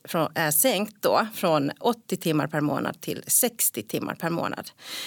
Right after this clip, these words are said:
Eh, och syftet ju med den här ändringen är precis det som du sa, det vill säga att fler ska kunna kvalificera sig för ersättning.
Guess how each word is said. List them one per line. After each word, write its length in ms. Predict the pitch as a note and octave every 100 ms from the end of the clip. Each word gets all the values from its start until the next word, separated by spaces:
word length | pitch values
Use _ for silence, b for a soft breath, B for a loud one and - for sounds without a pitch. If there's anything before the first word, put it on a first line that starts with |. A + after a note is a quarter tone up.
| B B
Eh, 260 | - G3 F#3
och 120 | A3+
syftet 420 | C4 - F3+ F3+
ju 240 | C4 B3
med 180 | B3 B3
den 160 | A#3 A3
här 280 | G#3 G#3 G3+
ändringen 480 | F#3+ F#3 E3 E3 D3+
är 200 | C#3+ D3
precis 600 | - F#3+ D3+ C#3+ - -
det 280 | D3+ E2 -
som 140 | G3
du 100 | A3+
sa, 300 | A#3+ F4 D3
det 80 | B2+
vill 100 | D#3+
säga 200 | - D#3
att 120 | -
fler 320 | - A3 F3+ B2
ska 180 | -
kunna 240 | D3+ D#3 -
kvalificera 640 | - - - - A#3 -
sig 200 | - - -
för 100 | -
ersättning. 520 | - A#3+ - -